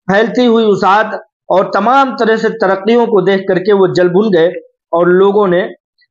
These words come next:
अ, अपने तसल्लुत की बिना पर, अपने ताकतों के बिना पर उस पर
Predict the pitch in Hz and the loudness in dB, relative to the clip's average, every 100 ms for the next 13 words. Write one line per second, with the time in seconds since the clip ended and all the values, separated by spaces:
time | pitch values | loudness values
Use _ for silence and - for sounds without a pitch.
0 | - 143 147 147 147 - - - 180 220 | -6 -2 0 0 0 -2 -8 -6 -4 0
1 | 233 214 - 185 208 226 226 220 196 190 | 0 0 -2 -2 0 0 -2 -2 0 0
2 | 180 196 190 175 160 196 196 156 - 175 | 0 -2 -2 -2 -2 0 0 -2 -2 -4
3 | 175 190 226 190 175 165 156 190 196 339 | -2 0 0 0 -2 -2 -2 -2 -2 -4
4 | - 214 226 | -2 -4 -4